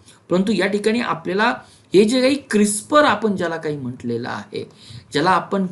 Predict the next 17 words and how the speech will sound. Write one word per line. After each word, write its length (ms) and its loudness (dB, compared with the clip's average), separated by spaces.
क्लस्टर 840 -2
रेग्युलरली 600 -2
इंटरस्पेस 920 -6
शॉर्ट 300 -2
पॅलिंड्रोमिक 720 -4
रिपीट 380 6
असं 280 -4
म्हटलं 320 -6
जातं, 340 -8
along 360 6
with 460 -4
cas 340 -2
nine, 400 -8
भविष्यामध्ये 640 2
जेनेटिक 540 -2
आजार 500 -4
दुरुस्त 560 2